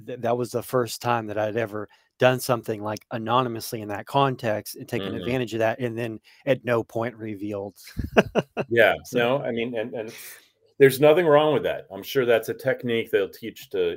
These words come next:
Speaker 2: you know, managers to do. Um,
Speaker 1: Mm-hmm.
Speaker 2: 'cause, yeah, you have to, sometimes you have to interject that additional, um, data and, or question to, to get the team to grow.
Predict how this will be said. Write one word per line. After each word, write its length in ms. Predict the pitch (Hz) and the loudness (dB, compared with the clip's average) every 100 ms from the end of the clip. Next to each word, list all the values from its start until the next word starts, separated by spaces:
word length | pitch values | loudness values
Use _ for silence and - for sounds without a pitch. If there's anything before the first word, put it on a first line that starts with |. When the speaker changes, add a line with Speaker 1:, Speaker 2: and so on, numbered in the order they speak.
| - | -8
Speaker 2:
you 80 | 92 | -12
know, 180 | 80 | -10
managers 600 | 82 92 95 92 85 80 - | -10 -8 -8 -10 -10 -12 -14
to 100 | 80 | -12
do. 340 | 73 71 76 - - | -10 -8 -10 -12 -16
Um, 360 | 85 73 71 - | -14 -14 -18 -20
Speaker 1:
Mm-hmm. 160 | 87 92 _ _ - | -20 -20 _ _ -6
Speaker 2:
'cause, 120 | 131 | 4
yeah, 80 | 180 | 4
you 160 | 101 127 | 6 4
have 120 | 143 | 2
to, 200 | 127 - - _ | 0 -2 -8 _
sometimes 320 | - 160 170 | -2 0 2
you 40 | 151 | 2
have 80 | 139 | 0
to 80 | 120 | 0
interject 540 | 120 107 113 110 101 | -2 0 0 0 -4
that 200 | 98 92 | -4 -4
additional, 640 | 87 92 - 98 85 82 _ _ _ _ - | -6 -8 -8 -10 -10 -12 _ _ _ _ -12
um, 540 | 90 85 82 78 76 _ - - _ | -8 -6 -8 -10 -16 _ -20 -20 _
data 480 | 104 107 110 76 80 95 | 2 2 2 -2 -8 -10
and, 240 | 90 85 92 | -12 -10 -8
or 180 | 90 90 | -8 -8
question 640 | - 120 110 - 92 82 | 0 0 2 -2 -10 -12
to, 200 | - 82 | -10 -12
to 200 | 78 - | -12 -14
get 260 | 82 95 - | -10 -10 -10
the 60 | 87 | -16
team 320 | - 85 85 | -14 -14 -12
to 100 | 85 | -14
grow. 420 | - 80 92 60 | -8 -6 -6 -10